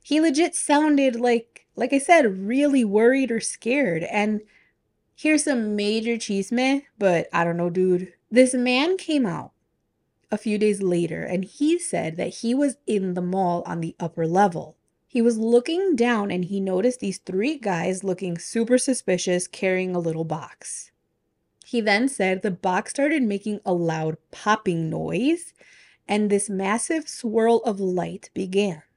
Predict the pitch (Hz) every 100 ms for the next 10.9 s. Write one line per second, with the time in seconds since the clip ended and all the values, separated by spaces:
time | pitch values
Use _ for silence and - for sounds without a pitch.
0 | _ 240 240 247 233 233 240 196 202 226
1 | 311 240 185 180 180 _ - - 190 196
2 | 190 190 190 - 247 285 294 - 196 185
3 | 180 175 185 180 226 - 202 185 - 180
4 | 180 - 170 - - _ _ _ _ _
5 | _ 339 320 247 214 190 180 180 175 175
6 | 190 170 - 359 349 220 311 226 208 185
7 | 175 170 170 - 190 170 165 - 165 156
8 | 185 233 277 370 - _ _ _ _ -
9 | 175 - 185 - - 370 320 196 208 -
10 | - 196 202 196 190 202 285 330